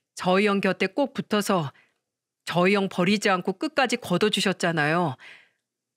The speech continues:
쉬운 일이 아니었을 텐데 정말 감사해요. 예전에 엄마가 형한테만 집착하고 형이 엄마한테 다 퍼다 줄 동안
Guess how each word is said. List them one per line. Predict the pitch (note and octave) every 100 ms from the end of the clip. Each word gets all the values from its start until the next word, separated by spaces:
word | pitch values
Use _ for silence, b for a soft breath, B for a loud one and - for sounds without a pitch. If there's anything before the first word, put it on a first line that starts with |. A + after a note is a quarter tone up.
| _
쉬운 | - - D4 B3+
일이 | A3 G#3+
아니었을 | C#3 G3 G#3 A3
텐데 | G3 G3 E3+ D#3 -
정말 | - D#3+ F#3+ F#3
감사해요. | - E3 F3+ G#3 F3 D#3+ D#3+ C3 B B B B B _ _ _ _ _ _ _ D#3
예전에 | E3+ F3+ A3 G3 F#3 F3+ C#3 - b b _ -
엄마가 | D3+ F#3 G3+ G3
형한테만 | G3 D#4 C#4+ B3+ B3 G#3 G3+
집착하고 | G3 - G3+ G3+ F3+ D#3 B2 _ _ _ _ _ -
형이 | - C4 A#3
엄마한테 | C#3+ F3+ G3+ F#3+ G3+
다 | D#3+ D#3
퍼다 | - C#4 B3
줄 | G#3+
동안 | G3 E3+ E3 F#3 D#3+ B2